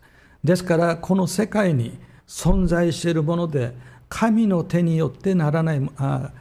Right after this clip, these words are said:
存在していないものはですね、一つもない。何であっても全てのものはですね、神によって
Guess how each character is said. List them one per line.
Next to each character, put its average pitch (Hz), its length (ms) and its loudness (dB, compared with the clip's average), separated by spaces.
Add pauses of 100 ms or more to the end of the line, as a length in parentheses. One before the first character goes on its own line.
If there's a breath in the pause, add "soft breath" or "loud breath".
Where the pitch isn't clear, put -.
(160 loud breath)
存 165 260 0
在 147 200 2
し - 80 -8
て 151 280 -2 (100)
い 160 60 0
な 151 120 0
い 151 40 0
も 147 140 0
の 127 100 -2
は 123 140 -6
で 117 120 -6
す 120 100 -10
ね、 131 100 -4
一 196 240 -4
つ 208 160 -4
も 220 120 0
な 156 140 -8
い。 - 80 -14 (400 loud breath)
何 185 440 2
で 226 140 0
あ - 100 -6
っ - 60 -8
て - 180 -2
も 269 120 2
全 - 280 -2
て 175 140 -2
の 78 100 -2
も 139 120 0
の 170 160 0
は 165 100 0
で 107 120 -6
す - 140 -10
ね、 123 240 -6 (440 loud breath)
神 226 340 0
に 214 120 2
よ 175 120 0
っ - 20 -4
て - 200 -6